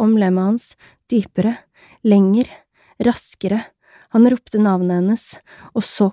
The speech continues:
kom han. Hun kjente det. Musklene trakk seg sammen om han. Kroppen hennes sank nedover han mens hun fortsatte å bevege seg, fortsatte å ta på seg selv, og gned seg hardt mot ham.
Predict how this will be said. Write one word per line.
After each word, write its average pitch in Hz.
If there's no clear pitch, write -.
kom 170
han. 180
Hun 214
kjente 190
det. 220
Musklene 220
trakk -
seg 214
sammen 190
om 180
han. 208
Kroppen 208
hennes 220
sank 220
nedover 190
han 226
mens 208
hun 214
fortsatte 208
å 202
bevege 180
seg, 226
fortsatte -
å 196
ta 180
på 185
seg 190
selv, 214
og 196
gned 190
seg -
hardt -
mot 196
ham. 220